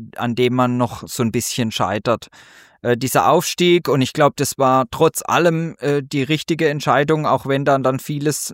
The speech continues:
hinterher schiefgegangen ist, aber ich glaub, wenn man als so ein Verein wie die Bietigheim Steelers die Möglichkeit hat, in die D E L hochzugehen. Freiburg hatte das zum Beispiel im Jahr zweitausenddrei. Ähm, dann nutzt man das. Und dann, äh, wird heute noch erzählt, vo-, und ich,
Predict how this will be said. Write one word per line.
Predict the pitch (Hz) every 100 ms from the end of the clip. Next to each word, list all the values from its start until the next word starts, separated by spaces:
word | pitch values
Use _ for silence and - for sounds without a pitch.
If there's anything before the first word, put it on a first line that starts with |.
| -
hinterher | 143 147 156 147
schiefgegangen | 143 - 147 - 135 139 143
ist, | 143 143
aber | - 123 131 - - - -
ich | 117
glaub, | - 143
wenn | 143 151
man | 151
als | 143 -
so | 151 147
ein | 156
Verein | - 127 123 135 147
wie | 139
die | 135
Bietigheim | 131 135 - 135 123
Steelers | - 143 143 143
die | -
Möglichkeit | 127 135 151 135 143 135
hat, | 135 131 - _ _ _ _ _ _ _ -
in | 117
die | 117
D | 123 127
E |
L | 123 123
hochzugehen. | 117 135 - 143 143 139 131
Freiburg | 127 131 139 131
hatte | 120 120
das | 127
zum | - 135
Beispiel | 123 135
im | 123 127
Jahr | 120
zweitausenddrei. | 120 127 123 123 123 117 - 104 131 143 - - - _
Ähm, | - 143 120 92
dann | 131
nutzt | 135 147 - -
man | 143
das. | 139 131 117 -
Und | 120 123
dann, | 135 135 139
äh, | - 143 143
wird | 117 147 120
heute | 139 180 175
noch | 165 160 -
erzählt, | 143 135 143 139 151 170 -
vo-, | 147 -
und | 135
ich, | 139 -